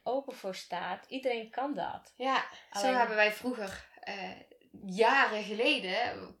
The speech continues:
Speaker 2: deden wij mensen niks anders
Speaker 1: Ja,
Speaker 2: dan
Speaker 1: klopt.
Speaker 2: voelen wat voor weer het werd. En voelen als er gevaar aankwam. En
Speaker 1: Klopt.
Speaker 2: wij voelden alleen
Speaker 1: Ja.
Speaker 2: maar.
Speaker 1: En die kinderen, nul tot zeven, staan zo open
Speaker 2: Ja.
Speaker 1: voor. En dat zie je ook. Dat heb ik ook ervaren, ook toen ik bij kinderdagverblijf werkte.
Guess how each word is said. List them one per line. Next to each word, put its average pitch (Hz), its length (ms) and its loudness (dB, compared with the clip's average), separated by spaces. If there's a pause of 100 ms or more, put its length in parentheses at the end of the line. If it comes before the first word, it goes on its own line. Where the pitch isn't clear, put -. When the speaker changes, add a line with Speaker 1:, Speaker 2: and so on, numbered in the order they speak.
Speaker 2:
deden 226 320 4
wij 220 180 2
mensen 226 360 -2
niks 214 220 -8
anders 208 560 -6
Speaker 1:
Ja, 208 200 -4
Speaker 2:
dan 196 200 -8
Speaker 1:
klopt. 208 460 -12
Speaker 2:
voelen 233 360 6
wat 196 200 0
voor 196 180 -4
weer 185 220 -4
het - 140 -8
werd. 180 300 -2
En 202 260 -2
voelen 240 360 0
als 208 260 -4
er 196 100 -6
gevaar 190 520 -2
aankwam. 190 580 -4
En 190 240 -4 (220)
Speaker 1:
Klopt. - 440 -12
Speaker 2:
wij 202 240 -2
voelden 240 340 -6
alleen 180 300 -4
Speaker 1:
Ja. 180 60 -6
Speaker 2:
maar. 185 320 -10 (260)
Speaker 1:
En 196 120 -6
die 190 120 -10
kinderen, 208 680 -8
nul 196 220 -12
tot 190 200 -18
zeven, 208 320 -4
staan 185 300 -6
zo 202 360 0
open 202 380 -8
Speaker 2:
Ja. 185 60 0
Speaker 1:
voor. 175 360 2 (280)
En 190 100 -8
dat 190 180 -2
zie - 200 -6
je 220 200 -2
ook. 170 220 -6
Dat 180 140 -6
heb 180 140 -16
ik - 100 -16
ook 175 180 -8
ervaren, 175 500 -6
ook 175 120 -12
toen 180 180 -14
ik 170 100 -14
bij 175 160 -10
kinderdagverblijf 175 760 -8
werkte. 165 600 -6